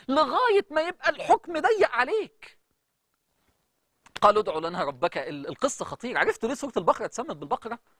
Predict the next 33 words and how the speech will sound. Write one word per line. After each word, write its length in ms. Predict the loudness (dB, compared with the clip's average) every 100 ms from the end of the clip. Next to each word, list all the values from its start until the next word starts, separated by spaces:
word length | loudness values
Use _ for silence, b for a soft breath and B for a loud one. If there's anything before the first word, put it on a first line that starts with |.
| _ _ _ _ _ 2
لأن 480 | 4 4 2 2
كل 440 | 4 8 6 6 0
مشاكل 480 | 2 4 4 4 2
اللي 120 | 2
هتيجي 300 | 0 -2 -2
لأمة 320 | 4 4 4 -4
محمد 400 | -2 0 0 0
صلى 200 | 0 2
الله 160 | 4
عليه 220 | 4 6 4
وسلم، 380 | 4 4 4 0 B B
لو 220 | 4 4
فهمتوا 580 | 0 -2 0 0 -2 0
سورة 240 | 2 2 2
البقرة 460 | 4 4 4 0
كويس، 600 | -2 4 4 4 -6 -10 -12 b b
فهمتوا 500 | 2 2 2 -4 -2
قصة 480 | 4 2 2 -6 -4
البقرة 460 | 2 4 4 2
كويس، 460 | 0 4 2 2 -6
تتجنبوا 560 | -4 -2 0 2 2 0
مشاكل 320 | -6 -8 -10
كتير. 360 | -10 -4 -4 -4 B B
"قالوا 200 | 4 6
ادع 140 | 4 2
لنا 280 | 2 6 6
ربك 340 | 4 2 2
يبين 580 | 0 -2 0 0 -4 -2
لنا 280 | 0 2 2
ما 240 | 4 4
لو-، 240 | 4 -2
ما 260 | 0 0 0
هي، 240 | 4 4